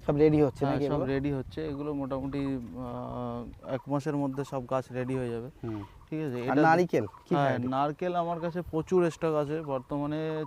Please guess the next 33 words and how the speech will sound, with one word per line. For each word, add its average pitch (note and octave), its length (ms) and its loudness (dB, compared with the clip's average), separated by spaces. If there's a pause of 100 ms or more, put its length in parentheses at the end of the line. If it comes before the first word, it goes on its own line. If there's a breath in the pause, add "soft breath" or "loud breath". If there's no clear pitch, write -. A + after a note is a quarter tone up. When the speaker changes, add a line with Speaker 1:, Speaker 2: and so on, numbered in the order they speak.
Speaker 2:
চা-, C3+ 480 0 (100)
চার C#3+ 200 4
হাজার D#3 240 2
plus D3+ 300 0 (120)
কেরালিয়ান C#3+ 420 2
নারকেল C3 360 0
আছে, A2+ 240 -4
যেটা B2 360 0 (520 soft breath)
সিওডি D#3+ 380 6
বলে D3 240 4
থাকি C#3+ 260 0
আমরা, C#3+ 200 2
হলুদ C3 380 0
কালারের C3 460 2
আর A#2+ 180 0
কি C3+ 60 -8
ডাব B2 300 2
হয়। B2 140 -4 (480 soft breath)
এটাতে C3+ 340 -2
মোটামুটি D3 520 2
Speaker 1:
এটা E3+ 80 8
Speaker 2:
তিন F#3+ 100 8
Speaker 1:
অরেঞ্জ G3 260 10
কালার F#3+ 260 10
যেটা? E3 220 6
Speaker 2:
হ্যাঁ, B2+ 120 4
অরেঞ্জ C3 220 0 (100)
কালার C3 240 0
যেটা B2 120 0
Speaker 1:
ওকে, B2 80 0
Speaker 2:
ডাব A#2+ 180 0
Speaker 1:
ওকে। A#2 120 -6
Speaker 2:
হয়। A#2+ 80 -8